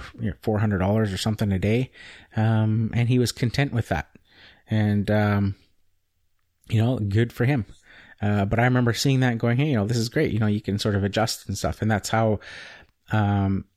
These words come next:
you know, you can adapt. There's a lot of different, uh, options being older. Uh, the, the thing to remember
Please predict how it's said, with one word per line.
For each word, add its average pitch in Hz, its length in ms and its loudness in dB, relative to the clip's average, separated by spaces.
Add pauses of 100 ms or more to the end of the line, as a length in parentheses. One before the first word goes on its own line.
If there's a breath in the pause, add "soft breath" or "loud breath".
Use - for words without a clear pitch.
(160)
you 127 100 2
know, 113 280 0 (460)
you 117 200 2
can 113 220 -2
adapt. 110 600 -2
There's 107 360 -2 (280)
a 107 120 0
lot 110 260 2
of 110 160 -2
different, 107 500 -4
uh, 104 260 2 (480 loud breath)
options 120 600 0
being 113 340 0
older. 110 460 0 (460 loud breath)
Uh, 98 320 0
the, 110 420 0 (360)
the 110 140 -2
thing 135 340 0
to - 140 0
remember 117 680 2